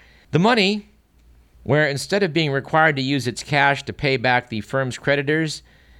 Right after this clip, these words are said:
that money could be pocketed by Bain executives in the form of fat bonuses, starring, starting with V Ps making two hundred thousand and up. Someone at the F D I C lamented, "The company can deplete its cash balances by making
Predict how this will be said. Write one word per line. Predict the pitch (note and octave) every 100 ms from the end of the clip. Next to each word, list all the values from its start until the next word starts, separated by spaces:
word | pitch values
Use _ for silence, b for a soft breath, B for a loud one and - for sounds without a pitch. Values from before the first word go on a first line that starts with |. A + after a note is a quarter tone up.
| b -
that | C#3+
money | D3+ D#3 C#3
could | - E3+
be | D3+
pocketed | - G#3 A#3+ F3+ C#3 A#2
by | B2+
Bain | B2 G#2 D#3 D3+
executives | B2+ A2+ D3 - B2 A#2+ A2
in | A#2+
the |
form | A#2+ - C#3 C#3
of | B2+
fat | - - D3 D3+ G#2+
bonuses, | A2 D3+ C#3 B2+ A2 D#2+ -
starring, | - A#2 A#2 A#2 A2+ -
starting | - C3+ B2
with | A2+ G2
V | B2+
Ps | B2 B2 A2+
making | A2+ G#2+ A2
two | G2 B2+
hundred | A#2+ A2+ A2
thousand | A2 A2 G#2 G2+
and | G2+
up. | A2 A2 - - b b b b -
Someone | - D3
at | C3
the | B2 -
F | C3+ C3+
D | B2+
I | B2 A#2
C | - D3+
lamented, | A#2 A2 G2+ A2 -
"The | A#2+
company | - G3 F3 B2
can | A#2+
deplete | G#2+ - D3+ C3
its | -
cash | - C#3 C3+
balances | A2+ D3 F3+ C3 G#2+
by | A#2+ A#2+
making | C3 C3+ C3+ A#2+